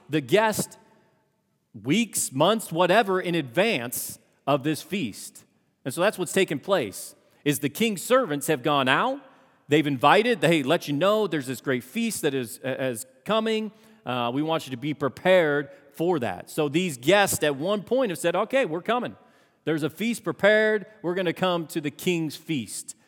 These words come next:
to the king's banquet." So when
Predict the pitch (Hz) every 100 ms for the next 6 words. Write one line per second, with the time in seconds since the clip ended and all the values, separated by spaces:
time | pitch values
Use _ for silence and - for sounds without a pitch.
0 | _ 147 135 - 147 120 135 127 - 104
1 | - _ _ _ _ _ _ - 196 170
2 | 208 180